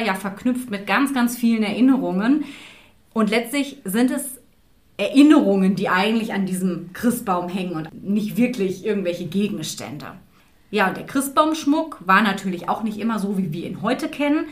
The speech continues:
sondern zunächst haben die Menschen erstmal das verwendet, was sie zur Verfügung hatten. Obst, Nüsse, Oblaten oder Lebkuchen.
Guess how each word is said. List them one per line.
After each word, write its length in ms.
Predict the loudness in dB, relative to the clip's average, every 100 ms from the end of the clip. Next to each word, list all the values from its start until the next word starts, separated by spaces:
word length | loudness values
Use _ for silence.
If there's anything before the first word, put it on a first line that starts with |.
| -14 -16
sondern 400 | -2 4 4 4
zunächst 440 | 0 0 0 -2
haben 100 | -2
die 80 | 0
Menschen 540 | 0 -4 -4 -4 -4 -8
erstmal 320 | -8 -4 -4
das 220 | -2 -4
verwendet, 440 | -4 -4 -2 -4 -6
was 160 | -8 -8
sie 100 | -8
zur 160 | -8
Verfügung 560 | -4 -4 -2 -2 -2 -8
hatten. 260 | -10 -12 -2
Obst, 480 | 2 2 0 -4 -2
Nüsse, 420 | 0 0 -2 -4
Oblaten 540 | -6 -4 0 0 -2
oder 240 | -4 -2 0
Lebkuchen. 800 | 0 -2 -6 -12 -12 -10 -12